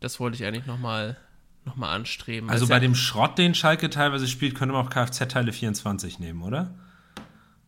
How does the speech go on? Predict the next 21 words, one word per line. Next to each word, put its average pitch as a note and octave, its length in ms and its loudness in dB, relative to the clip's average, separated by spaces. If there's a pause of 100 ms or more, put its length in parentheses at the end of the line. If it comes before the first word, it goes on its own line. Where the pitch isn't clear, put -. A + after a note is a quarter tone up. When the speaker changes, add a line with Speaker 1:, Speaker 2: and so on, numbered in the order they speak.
(280)
Speaker 2:
Nein, B2+ 240 8
also C3+ 140 6
ich D#3 220 4
wür-, F3+ 140 8
ich F3+ 200 4
würde F3+ 340 4 (140)
irgend-, D#3+ 260 2
ich B2+ 160 -4
würde D#3+ 140 4
irgendwas C#3+ 380 0
Lokales, B2 580 4
Ikonisches G2 640 -4
wählen, D#2 300 -10
so D#2+ 80 -10
ein D#2+ 60 -10
bisschen, E2 340 -8
was E2 240 -8
mehr G2 240 -4
Identifikation G2 1040 -2
noch F2+ 240 -4
mit, G2 340 -4